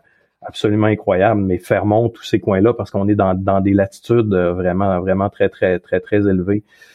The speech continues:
c'est, euh, les aurores boréales, en fait, sont très, très, très régulières. Si, si le ciel est dégagé, vous avez des bonnes chances, euh,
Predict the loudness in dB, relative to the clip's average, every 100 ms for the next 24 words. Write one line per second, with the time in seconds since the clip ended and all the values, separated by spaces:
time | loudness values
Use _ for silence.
0 | _ -20 -6 -2 2 2 2 0 0 -2
1 | -2 0 0 0 0 0 2 0 -2 -4
2 | -4 -2 0 0 -2 _ _ _ -12 -2
3 | -2 0 -2 0 2 2 2 2 0 -2
4 | -10 -2 -2 -2 -6 -6 0 0 0 0
5 | 0 0 0 0 2 2 2 2 0 0
6 | -2 -4 -2 0 2 2 0 0 -2 -4
7 | -6 -6 -8 -6 -4